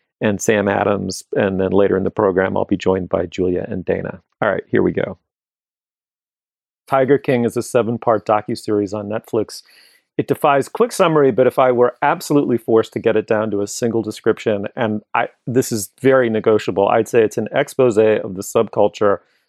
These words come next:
of the big cat, wild cat breeders and zoos. But that doesn't do it justice. But it, it does focus on one character above all, the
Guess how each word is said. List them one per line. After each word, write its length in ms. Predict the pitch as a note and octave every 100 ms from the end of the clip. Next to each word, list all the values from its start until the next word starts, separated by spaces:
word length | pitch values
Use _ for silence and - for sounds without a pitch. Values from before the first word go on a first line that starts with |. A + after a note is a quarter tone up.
| _
of 140 | B2 G2+
the 80 | G2+
big 320 | - C3 -
cat, 240 | B2 A2
wild 420 | G#2+ G#2 A2 G#2+
cat 400 | - A2 G2+ F2
breeders 480 | G#2+ A2 A2 A2 G2
and 240 | G2 F#2+ F2
zoos. 800 | F2+ G2 B2 F#2+ F#2+ A#2+ C3+ - _ _ _ _ _ _
But 140 | B2+ -
that 160 | F#3
doesn't 220 | D3 B2+
do 120 | A2+ G2+
it 80 |
justice. 480 | - F#2+ - - - _
But 160 | C3 A#2
it, 120 | B2
it 180 | C3+ B2+
does 220 | F3+ -
focus 360 | D#3 D3+ C3+
on 200 | B2 A2
one 260 | A2+ B2+ A#2+
character 400 | - A2 G#2 G#2+
above 300 | G2+ A2 G2+
all, 200 | G#2+ G2+
the 240 | F#2 G2+